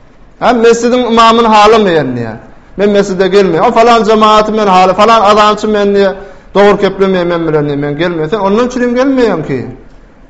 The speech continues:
Sen gelýän niýetiň Hudaýdamy? Gel mesjide gel, Hudaýyň öýüne gelip, ki, oň öýdä ki, sen on bilen oňuşmaýanda,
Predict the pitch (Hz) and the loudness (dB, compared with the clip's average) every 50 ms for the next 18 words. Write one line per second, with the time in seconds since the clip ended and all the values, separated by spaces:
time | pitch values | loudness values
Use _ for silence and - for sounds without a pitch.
0 | _ - - - 226 247 220 233 220 220 233 277 269 247 233 220 214 208 262 262 | _ -6 -2 0 2 2 4 4 4 4 4 2 2 2 4 4 2 2 2 0
1 | 262 262 220 196 226 240 240 240 233 277 294 311 302 254 220 233 269 285 269 254 | 0 0 2 2 4 4 4 2 2 2 2 2 0 0 0 0 2 2 2 2
2 | 247 226 247 - 233 285 302 277 247 220 202 196 202 226 254 254 - - - - | 0 0 -2 -4 -4 -4 -2 0 0 0 0 -2 -2 -4 -6 -8 -14 -18 -20 -20
3 | - - - - - - - - - - - - - - - 165 214 202 208 233 | -20 -20 -20 -20 -20 -20 -20 -20 -20 -20 -20 -16 -6 -4 0 2 4 4 4 4
4 | 285 330 311 302 294 277 262 240 226 214 202 - - 214 208 202 214 220 226 233 | 4 4 2 2 2 2 2 4 2 2 2 0 -2 -2 0 0 0 0 2 2
5 | 233 240 226 - 294 277 220 180 196 180 147 123 123 110 113 120 143 - - - | 2 2 2 2 2 2 2 0 -2 -2 -2 -4 -6 -10 -12 -14 -18 -20 -20 -20
6 | - - - - - - - - - - - - - - - - _ - 214 226 | -20 -20 -20 -20 -20 -20 -20 -20 -20 -20 -20 -20 -20 -20 -20 -20 _ -2 0 2
7 | 240 247 247 240 240 240 240 240 233 233 233 - 233 233 233 240 240 269 | 2 2 4 2 2 2 2 2 2 0 0 0 0 0 2 2 2 2